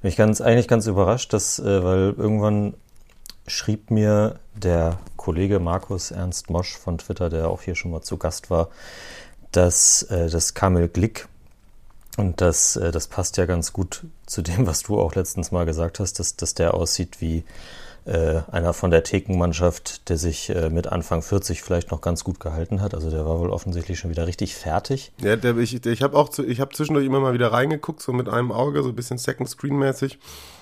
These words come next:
Speaker 2: Der, äh, pumpt immer ganz gut, auf jeden
Speaker 1: <laughs> Ja.
Speaker 2: Fall.
Speaker 1: Aber hat ja, hat ja offenbar gereicht, um, äh, die, die Roma-Angriffe abzuwehren. Also ich weiß nicht, wann, wann haben die denn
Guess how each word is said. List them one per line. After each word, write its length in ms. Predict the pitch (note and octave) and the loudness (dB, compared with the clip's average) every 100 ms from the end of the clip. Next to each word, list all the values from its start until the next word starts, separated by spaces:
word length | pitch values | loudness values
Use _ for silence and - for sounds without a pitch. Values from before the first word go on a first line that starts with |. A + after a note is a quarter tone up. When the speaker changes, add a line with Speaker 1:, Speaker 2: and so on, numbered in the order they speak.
| - _ _ _ | -20 _ _ _
Speaker 2:
Der, 260 | G#2+ G#2+ G#2+ | 4 6 6
äh, 340 | A#2 A#2+ C3 A2+ - | 4 4 0 -6 -4
pumpt 240 | - G#3+ C3 | 2 2 4
immer 220 | G#2 F#2 | 6 6
ganz 220 | F2+ F2+ | 4 0
gut, 280 | - E2+ - - | -2 -4 -6 -10
auf 200 | - F#2+ | -6 0
jeden 140 | F#2+ | 2
Speaker 1:
<laughs> 0 | |
Ja. 40 | F2+ | 2
Speaker 2:
Fall. 300 | F#2+ E2+ E2 - - - - - - | 2 0 0 -8 -18 -18 -20 -20 2
Speaker 1:
Aber 260 | G#2+ G#2+ | 8 8
hat 120 | G2+ | 10
ja, 200 | A2 A2 | 8 8
hat 120 | A2 A2 | 8 6
ja 100 | A#2+ | 4
offenbar 360 | G#2 B2 A2 | 4 2 2
gereicht, 580 | A2 A2 A#2+ A2+ - - | 2 4 4 4 0 -4
um, 360 | F#2+ F#2+ F#2+ G2 | -2 0 0 0
äh, 240 | F2+ F#2 | 0 -2
die, 420 | F2+ F2+ F#2 F2 E2 - - | 0 0 0 -2 -4 -10 -4
die 100 | F2+ | -2
Roma-Angriffe 1200 | E2 F2+ G2 G2+ - F#2+ G2+ G2 F2+ F#2 - B2 | 0 0 2 2 0 0 -2 0 0 -2 -2 -4
abzuwehren. 680 | - - - D#2+ D#2+ D#2 D2+ | -4 -8 -4 -2 0 0 -2
Also 180 | D2+ D#2+ | -2 0
ich 60 | |
weiß 160 | F2+ F2 | 2 2
nicht, 160 | E2+ | 0
wann, 220 | F#2 G2 E2+ | 0 0 2
wann 300 | G2 G#2+ - - | 2 0 -4 -8
haben 140 | G2 G2+ | -2 2
die 80 | |
denn 440 | A2 A2 G#2+ G#2+ | 4 4 4 2